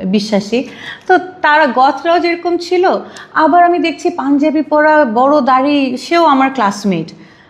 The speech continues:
আবার আমি নরমাল মানুষ, আমিও ক্লাসমেট। হ্যাঁ, আমি এরকম নরমাল অ্যাটায়ারে থাকি। তাহলে ওখানে তো কোথাও আমি দেখলাম না যে আমার, আমার এক্সপেরিয়েন্সে আমার মনে হয়, আমি, আমি খুব, I was intrigued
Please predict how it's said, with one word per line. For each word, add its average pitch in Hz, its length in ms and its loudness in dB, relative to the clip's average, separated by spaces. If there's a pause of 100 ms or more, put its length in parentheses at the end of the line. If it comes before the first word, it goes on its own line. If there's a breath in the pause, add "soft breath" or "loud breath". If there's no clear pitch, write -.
(200 loud breath)
আবার 339 220 2
আমি 302 240 4
নরমাল 277 300 4
মানুষ, 269 380 2
আমিও 285 260 4
ক্লাসমেট। 208 420 -2
হ্যাঁ, 262 140 0
আমি 247 280 2
এরকম 247 240 -2
নরমাল 233 300 2
অ্যাটায়ারে 220 340 0
থাকি। 214 340 -8 (560 loud breath)
তাহলে 381 320 4
ওখানে 392 440 0
তো 370 140 0
কোথাও 302 360 0
আমি 277 200 2
দেখলাম 233 360 0
না 226 220 -2
যে 208 260 -2
আমার, 269 440 0
আমার 277 320 2 (100)
এক্সপেরিয়েন্সে 208 640 -4
আমার 208 180 -2
মনে 220 180 -2
হয়, 233 100 -2
আমি, 277 200 0
আমি 311 160 2
খুব, 359 160 2
I 247 120 4
was 269 180 0
intrigued 285 640 2